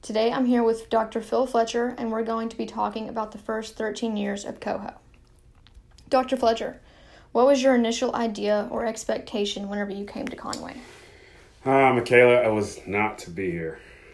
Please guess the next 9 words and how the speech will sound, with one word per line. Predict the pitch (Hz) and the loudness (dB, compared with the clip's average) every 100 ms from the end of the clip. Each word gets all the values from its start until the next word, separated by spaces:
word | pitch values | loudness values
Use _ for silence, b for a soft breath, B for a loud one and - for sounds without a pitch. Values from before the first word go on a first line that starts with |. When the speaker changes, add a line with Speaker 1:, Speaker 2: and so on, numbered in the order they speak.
| B B B B - _ - | B B B B -20 _ -20
Speaker 2:
So, | - 92 87 87 87 85 85 | -12 -6 -4 -2 -4 -6 -8
s-, | - - - | -12 -20 -14
me | 92 95 | -6 -4
and | 98 | -4
my | |
family | 90 - 98 98 95 | -6 -4 -4 -2 -2
moved | 95 90 | -2 -2
here | - 95 95 92 95 95 | -4 -4 -2 0 -2 -4
from, | 92 92 92 90 90 90 87 87 85 | -6 -8 -4 -2 -2 -2 -4 -8 -10